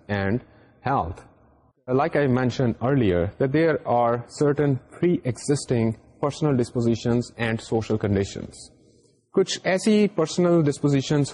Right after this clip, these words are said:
ہو سکتی ہیں انسانوں کے اندر جو ان کو اسٹریس کے لیے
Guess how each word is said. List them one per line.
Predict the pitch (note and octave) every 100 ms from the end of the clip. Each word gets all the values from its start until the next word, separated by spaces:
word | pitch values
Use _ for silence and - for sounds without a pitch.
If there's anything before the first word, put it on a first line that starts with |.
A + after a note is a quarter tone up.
| -
ہو | E3
سکتی | F3 C#3+ B2 G#2+
ہیں | G#2+ G#2+ -
انسانوں | B2 A#2 A#2 A#2+
کے | A2+
اندر | A2 G#2 A#2
جو | A#2+ -
ان | C#3
کو | C#3
اسٹریس | D3+ - D3 -
کے | E3
لیے | D3+